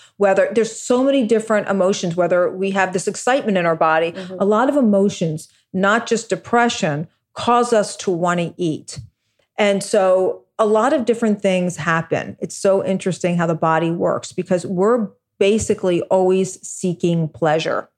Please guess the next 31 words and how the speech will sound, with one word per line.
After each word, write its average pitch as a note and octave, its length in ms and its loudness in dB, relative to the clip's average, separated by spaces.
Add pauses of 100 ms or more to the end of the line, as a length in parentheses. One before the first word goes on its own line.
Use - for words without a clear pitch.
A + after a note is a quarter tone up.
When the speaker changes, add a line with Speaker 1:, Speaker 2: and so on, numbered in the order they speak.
Speaker 2:
Mm. G3+ 340 0
Speaker 1:
Our G3 240 2
brain A3+ 500 2
is F#3+ 240 0 (140)
always A#3 480 4
looking F#3 680 0
to F3 220 -2
seek - 520 -4
pleasure. E3+ 680 -2 (340)
So G3+ 260 0
a - 20 2
lot G3 280 4
of C#4+ 140 0
times G3 560 0
when F3+ 280 0
we're E3+ 140 0
stress F#3+ 760 -2
eating, A#3+ 520 0 (1500)
we A3 300 2
are G#3+ 140 4
looking F#3+ 460 0
for F3+ 220 -2
dopamine. E3 840 0 (680)
Speaker 2:
Mm. A#3 60 -8
Speaker 1:
Dopamine D4 800 2
and G3 120 -2
serotonin F#3 1040 -2
are F3+ 200 2
the F3+ 100 0
two A#3+ 420 0
feel-good F#3+ 800 2